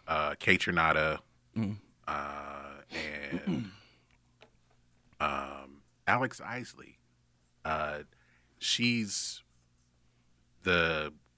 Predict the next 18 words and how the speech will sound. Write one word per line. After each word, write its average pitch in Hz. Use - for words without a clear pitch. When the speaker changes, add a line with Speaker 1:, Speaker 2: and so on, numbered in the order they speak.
Speaker 1:
granddaughter 98
of 85
one 107
of 92
the 85
Isley 76
brothers. -
Speaker 2:
I 135
was 160
gonna 156
ask, 104
is 151
she 139
Speaker 1:
<laughs> -
Speaker 2:
related? 143
Speaker 1:
She 113
is 120
related. 90